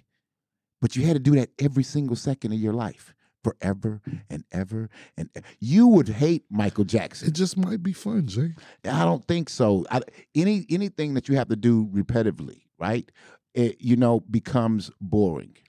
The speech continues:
Speaker 2: Yeah, in a human body, maybe.
Speaker 1: Ex-, see, and I'm glad you said that.
Speaker 2: Yeah.
Speaker 1: And the reason why I said that is because, you know,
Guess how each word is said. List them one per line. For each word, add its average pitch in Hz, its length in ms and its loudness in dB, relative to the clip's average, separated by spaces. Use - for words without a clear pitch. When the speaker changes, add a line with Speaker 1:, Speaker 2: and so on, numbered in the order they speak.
Speaker 2:
Yeah, 139 420 -2
in 95 100 -4
a 95 40 -2
human 98 360 -6
body, 87 400 -8
maybe. 95 460 -12
Speaker 1:
Ex-, 107 180 0
see, 143 200 -2
and 117 120 -2
I'm 113 80 0
glad 120 180 0
you 160 60 -6
said 208 240 -2
that. 95 240 -4
Speaker 2:
Yeah. 143 160 -6
Speaker 1:
And 123 140 2
the 113 80 4
reason 143 340 4
why 98 120 -2
I 87 40 -4
said 87 220 -6
that 80 220 -6
is 85 160 -8
because, 95 440 -2
you 127 140 2
know, 113 360 2